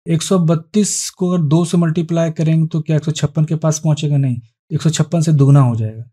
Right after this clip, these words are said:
ठीक, इसका मतलब मल्टीप्लिकेशन यहाँ पे यूज़ नहीं हो रहा। तो एक और चेक कर लेते हैं, दो सौ दस को अगर दो से मल्टीप्लाई करेंगे तो कितना होगा? चार सौ बीस। तो यहाँ तो दो सौ चालीस। इसका मतलब ये हुआ कि मल्टीप्लिकेशन नहीं जा रहा। ठीक,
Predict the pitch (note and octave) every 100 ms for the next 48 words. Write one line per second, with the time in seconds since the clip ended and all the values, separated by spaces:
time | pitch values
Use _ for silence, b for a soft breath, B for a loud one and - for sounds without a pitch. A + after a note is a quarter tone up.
0 | _ - D#3 D3+ F3+ F3 E3+ E3+ D#3+ E3
1 | F3 D#3+ D#3+ E3+ E3 D#3+ D#3+ D#3 D3 D3
2 | C#3+ C#3+ D#3 D#3 E3 D#3+ E3+ D#3+ D3 C#3+
3 | C#3 C3+ - _ _ _ - B2+ F3+ F#3
4 | F#3 F3 F3+ - F#3 F3 D3+ D#3 E3 F3
5 | D#3+ D#3+ E3 E3 D#3+ D#3+ D#3+ D3+ D3+ D#3+
6 | C3+ A#2+ A2+ C#3+ C#3 - D3 C3+ D#3 -
7 | _ _ _ - C3+ C3+ D3 C3+ C#3+ D3
8 | D3 D3 - G3+ F#3+ D#3+ F3+ F#3 E3+ E3
9 | D#3+ D#3 D3+ D#3+ D#3+ C#3+ D3+ D#3+ C#3+ B2
10 | A2+ G#2+ A2 - _ _ - F3